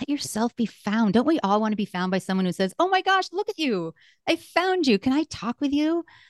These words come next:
I have a collaboration moment. I want to potentially hire you."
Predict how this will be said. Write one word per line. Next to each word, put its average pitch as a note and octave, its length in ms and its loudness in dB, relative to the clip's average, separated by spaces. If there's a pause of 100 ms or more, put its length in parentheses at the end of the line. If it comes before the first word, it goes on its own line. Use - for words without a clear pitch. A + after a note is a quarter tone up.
(140)
I B3 40 -4
have C#4 80 0
a D4 60 0
collaboration B3 640 0
moment. D#3+ 300 2
I A3+ 60 -2
want C4+ 200 2
to A#3+ 80 2
potentially B3 360 -2
hire B3 340 0
you." D#3+ 320 0